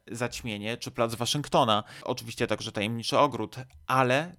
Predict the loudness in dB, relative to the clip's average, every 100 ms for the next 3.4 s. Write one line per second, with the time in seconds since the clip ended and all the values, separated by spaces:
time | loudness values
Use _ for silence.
0 | -4 -2 0 -2 -2 0 0 4 2 4
1 | 0 -2 -4 -4 -6 -8 -8 -10 -6 -6
2 | -6 -6 -6 -6 -8 -10 -4 0 0 0
3 | -6 -8 -10 -10